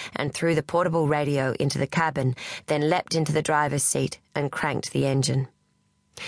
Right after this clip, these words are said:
He turned off the hazard lights and hit the beacons and siren as he pulled out of the bus stop. There was a squeal of brakes and the blast of a horn behind them.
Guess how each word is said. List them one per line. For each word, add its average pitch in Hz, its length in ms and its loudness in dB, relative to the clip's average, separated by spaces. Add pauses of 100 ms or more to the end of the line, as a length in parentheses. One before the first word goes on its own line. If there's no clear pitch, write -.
(120)
He 175 140 -2
turned 202 320 2
off 185 120 0
the 170 100 0
hazard 160 320 2
lights 156 320 2
and 143 120 4
hit 170 240 2
the 175 80 2
beacons 160 600 2 (220)
and 151 140 0
siren 151 720 2
as 135 140 -2
he 147 80 0
pulled 156 260 0
out 147 140 2
of 143 80 -6
the 147 80 0
bus 147 200 0
stop. - 320 -4 (600)
There 170 100 0
was 165 120 2
a 170 60 2
squeal 190 360 2
of 147 140 -4
brakes 160 440 -2
and 143 100 2
the 139 60 0
blast 160 400 2
of 139 80 -2
a 143 80 0
horn 160 320 2
behind 156 400 2
them. 135 220 0